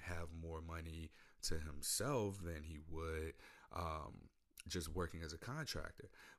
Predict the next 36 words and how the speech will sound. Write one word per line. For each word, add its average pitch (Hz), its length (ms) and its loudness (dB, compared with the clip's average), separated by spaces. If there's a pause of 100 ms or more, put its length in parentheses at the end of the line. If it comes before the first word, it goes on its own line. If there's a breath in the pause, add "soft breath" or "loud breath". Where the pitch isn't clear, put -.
But 90 260 8
it 98 80 4
was 92 160 4
between 92 360 6
that 113 180 0
thought, 90 180 2
like, 82 160 0
he 95 140 8
chose 87 640 10
to 85 240 4
continue 82 880 4 (120)
to 80 400 2
go 78 180 -4
the 80 80 -4
safe 80 360 -2
route 80 340 -2
and 78 140 -8
work 80 240 -4
the - 80 -8
safe 90 360 2
route, 80 320 0 (440 loud breath)
um, 80 300 0 (340)
rather 85 420 4
than 78 680 -6 (200)
run 90 220 8
the 82 100 -2
risk 78 300 -2
of 78 140 -6
losing 78 280 -4
his 78 220 -6
retirement 90 760 2 (300 loud breath)
or 78 440 -2
his, 76 260 0 (100)
uh, 73 360 -6 (180)
pension. 92 640 12 (500 loud breath)
And 80 640 -4